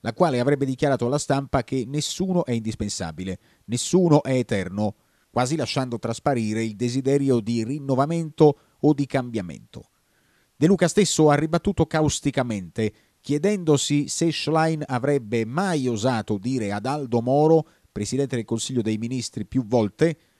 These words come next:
che anche lui non fosse indispensabile, dato che la sua uccisione, avvenuta a fine anni settanta,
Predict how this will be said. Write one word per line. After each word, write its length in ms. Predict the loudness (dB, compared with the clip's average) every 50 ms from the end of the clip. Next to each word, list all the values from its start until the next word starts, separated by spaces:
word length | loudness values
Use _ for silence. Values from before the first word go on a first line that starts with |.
| _ _ _
che 120 | -2 0
anche 280 | 0 0 0 0 0 2
lui 220 | 4 4 2 2
non 140 | 2 0 -2
fosse 300 | 0 -2 -2 -2 -2 -4
indispensabile, 920 | -4 -4 -8 -8 -8 -8 -8 -6 -4 -4 -4 -4 -4 -4 -4 -4 -4 -6 -6
dato 280 | -4 -4 -4 -2 -2
che 120 | -4 -2 -2
la 100 | -4 -2
sua 200 | 0 2 4 4
uccisione, 760 | 4 2 0 -2 -4 -8 -4 2 6 6 6 6 6 2 -2
avvenuta 440 | -4 -8 -8 -6 -4 -6 -4 -4 -4
a 60 | -4
fine 240 | -4 -6 -8 -6 -6
anni 180 | -6 -6 -6 -6
settanta, 600 | -6 -8 -8 -6 -8 -8 -8 -10 -8 -8 -8